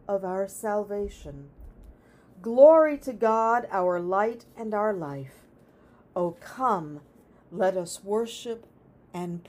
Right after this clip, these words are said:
praise. Our psalm for Matins on Friday, November sixth,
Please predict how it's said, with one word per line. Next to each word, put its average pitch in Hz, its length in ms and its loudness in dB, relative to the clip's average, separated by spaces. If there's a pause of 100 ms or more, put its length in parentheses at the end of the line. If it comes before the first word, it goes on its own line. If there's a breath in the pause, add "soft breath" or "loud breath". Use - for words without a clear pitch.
praise. 139 600 -16 (2500)
Our 190 80 -4
psalm 226 400 4
for 208 200 2
Matins 196 680 0 (100)
on 160 140 -6
Friday, 180 420 0
November 170 520 -6
sixth, - 640 -6